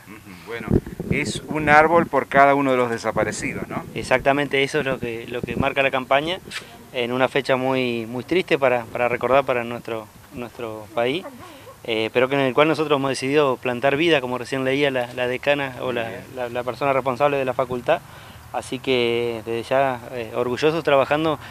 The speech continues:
Speaker 2: en conjunto con, con las instituciones de la, de la localidad.
Speaker 1: Profe, ¿qué especies se están plantando?
Speaker 2: Son tres lapachos rosados, eh, los que se, van a estar ubicados acá en el frente, y en la parte del patio van a ser tres pezuñas de vaca, o sea, todo, como te decía, árboles autóctonos.
Speaker 1: Bien,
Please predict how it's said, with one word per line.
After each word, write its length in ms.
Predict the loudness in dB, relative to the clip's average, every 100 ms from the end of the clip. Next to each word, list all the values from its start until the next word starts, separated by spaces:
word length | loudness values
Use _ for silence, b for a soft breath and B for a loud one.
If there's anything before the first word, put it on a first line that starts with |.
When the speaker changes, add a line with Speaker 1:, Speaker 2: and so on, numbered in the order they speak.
| B B -6
Speaker 2:
en 120 | 0
conjunto 460 | 2 4 4 4 2
con, 440 | 0 0 -4 -6 -4
con 120 | -2
las 100 | -2
instituciones 520 | -4 -4 -2 0 0
de 80 | 0
la, 140 | -2 -4
de 100 | -2
la 80 | 0
localidad. 420 | 0 -2 -4 -6 0 2
Speaker 1:
Profe, 280 | 4 2 0
¿qué 100 | 0
especies 400 | 2 2 2 -2
se 60 | -4
están 200 | 0 0
plantando? 460 | 0 -4 -4 -6 -8 -10
Speaker 2:
Son 300 | 2 4 6
tres 420 | 10 12 12 10 6
lapachos 460 | 6 8 6 6
rosados, 480 | 2 4 6 6 4 -6 -4
eh, 140 | -2
los 120 | -2
que 60 | -2
se, 80 | -2
van 280 | 6 6 8
a 40 |
estar 180 | 8 8 6
ubicados 360 | 2 8 10 10
acá 160 | 6
en 60 | 4
el 120 | 4
frente, 460 | 4 4 4 2 -2 B B B B
y 100 | 6
en 60 | 8
la 80 | 10
parte 260 | 10 10
del 140 | 6 10
patio 300 | 8 8 6
van 140 | 6
a 60 | 4
ser 220 | 0 2
tres 360 | 6 8 8
pezuñas 440 | 6 0 2 2 4
de 100 | 6
vaca, 240 | 4 4 -10 -8
o 40 |
sea, 120 | -6
todo, 340 | 2 6 8 6
como 200 | 4 4
te 80 | 4
decía, 340 | 4 6 8
árboles 280 | 8 8 4
autóctonos. 540 | 2 2 -2 -2 -14 -12 -14 -12
Speaker 1:
Bien, 220 | -10